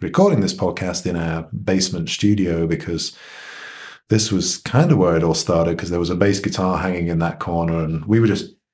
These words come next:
chatting, and Alex picked up this bass and started playing something, and I got on the drum kit and started playing something along, and we're like, "Oh, that was fun." And then it happened again the next day, and then the next day, and it's like, "Well, now we have three songs. We're kind of a band." <laughs> And so it was,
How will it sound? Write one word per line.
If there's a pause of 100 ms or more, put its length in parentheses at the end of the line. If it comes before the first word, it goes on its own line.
(200)
chatting,
and
Alex
picked
up
this
bass
and
started
playing
something,
and
I
got
on
the
drum
kit
and
started
playing
something
along,
and
we're
like,
"Oh,
that
was
fun."
And
then
it
happened
again
the
next
day,
and
then
the
next
day,
and
it's
like,
"Well,
now
we
have
three
songs. (180)
We're
kind
of
a
band." (140)
<laughs>
And
so (420)
it
was,